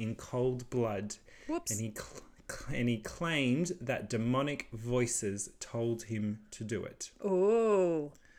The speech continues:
Speaker 2: Were those demonic voices like, "Oh, God, I've got a headache. I just can't be bothered. Everybody <laughs> shut up."
Speaker 1: These hooves are so unruly.
Speaker 2: Yeah.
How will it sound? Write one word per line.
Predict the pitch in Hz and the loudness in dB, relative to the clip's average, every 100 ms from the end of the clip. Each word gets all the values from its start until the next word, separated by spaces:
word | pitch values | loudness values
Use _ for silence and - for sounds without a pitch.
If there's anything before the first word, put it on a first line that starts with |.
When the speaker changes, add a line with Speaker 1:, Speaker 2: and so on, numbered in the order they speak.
| - | -8
Speaker 2:
Were | 185 | 0
those | 226 240 | 2 4
demonic | 240 226 214 | 4 4 4
voices | 190 202 220 185 | 4 6 6 6
like, | 185 170 - - - | 6 4 0 -18 -4
"Oh, | - 196 160 - - | 2 2 2 -4 -4
God, | 214 196 | 0 0
I've | 170 | 0
got | 175 | 0
a | 214 | 0
headache. | 196 180 175 170 - - | 2 4 2 0 -10 -14
I | - | -10
just | 170 196 | -4 -2
can't | - 214 | 2 4
be | 160 - | 10 12
bothered. | 165 170 170 | 12 10 4
Everybody | 202 254 196 160 | 2 4 4 2
<laughs> | |
shut | - - 226 240 349 359 - - | 4 4 6 8 8 8 0 2
up." | 233 277 170 151 - - - - - - - - - - - | 10 10 10 8 8 8 4 2 2 -2 -6 -12 -16 -20 -6
Speaker 1:
These | 143 147 - | 0 2 4
hooves | - 185 214 175 135 | 12 12 12 10 6
are | 123 | 2
so | - - 185 208 | 2 2 4 6
unruly. | 120 117 123 165 226 269 | 4 2 4 8 8 8
Speaker 2:
Yeah. | 359 | 10